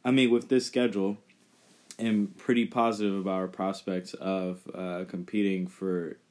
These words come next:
at minimum, the South. Um, but yeah, it,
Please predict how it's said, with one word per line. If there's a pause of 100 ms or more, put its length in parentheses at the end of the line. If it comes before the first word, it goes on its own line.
at
minimum,
the
South. (760)
Um, (440)
but
yeah,
it,